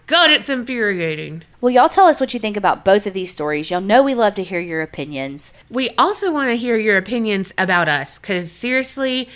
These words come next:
Speaker 1: you leaving a review helps us so much. And it just helps us know, like, "Oh, okay, this person listens to us. Awesome." And you never know. We might start using those reviews on, like, social media. You never know. So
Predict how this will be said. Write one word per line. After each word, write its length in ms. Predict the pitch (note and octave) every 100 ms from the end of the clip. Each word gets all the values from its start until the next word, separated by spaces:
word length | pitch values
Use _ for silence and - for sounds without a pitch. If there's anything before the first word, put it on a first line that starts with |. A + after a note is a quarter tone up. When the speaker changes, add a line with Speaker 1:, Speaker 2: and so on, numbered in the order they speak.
| - _
Speaker 1:
you 720 | G3 G3+ A#3+ C4 C4 C4 -
leaving 400 | - G#3+ A#3+ C4+
a 80 | C4
review 480 | B3+ A3 G3 G3 G3 -
helps 500 | - G3+ G#3+ - A3
us 240 | G3+ G3
so 580 | - - G3 G#3+ A#3 A#3+
much. 560 | F#3 F3+ D#3+ D#3 - - - - -
And 400 | - C4 C4 B3+ B3
it 120 | C#4
just 160 | D4+ E4
helps 240 | F4 D4+
us 260 | E4 D#4+ -
know, 300 | D4+ D4+ D4+
like, 300 | C#4+ C#4 C4 - - _ _ -
"Oh, 160 | G#4+ A4
okay, 160 | G#4
this 180 | F4+ F#4+
person 320 | - F#4+ G4
listens 360 | G4 G4+ F#4 D#4
to 180 | - G#3+
us. 140 | G3+ -
Awesome." 480 | D#4+ E4+ - A3 G3+ - - -
And 160 | - C4
you 80 | B3+
never 280 | B3 C#4+ C#4+
know. 160 | D4+
We 160 | C4+ C4+
might 180 | C#4 A#3+
start 240 | D4+ C4
using 320 | A3+ B3+ C#4
those 260 | B3+ B3+ A#3
reviews 480 | A3 G#3+ B3+ C#4 B3+
on, 160 | G#3+
like, 160 | G3 -
social 400 | - G3+ - F3
media. 680 | G#3+ D#4+ D#4+ D#4 D4+ D4 C#4+ C4
You 140 | D4+
never 260 | F#4 G4 G4
know. 280 | G4 F#4 G#3+
So 440 | - G#3+ G#3 G#3